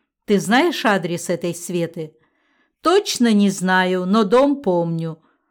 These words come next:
«Сможешь найти?» «Думаю, да».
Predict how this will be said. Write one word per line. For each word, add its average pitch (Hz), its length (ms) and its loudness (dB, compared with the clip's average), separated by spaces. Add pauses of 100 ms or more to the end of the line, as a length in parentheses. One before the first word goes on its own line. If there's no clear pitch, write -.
«Сможешь 214 520 0
найти?» 233 600 0 (560)
«Думаю, 208 680 0
да». 185 380 0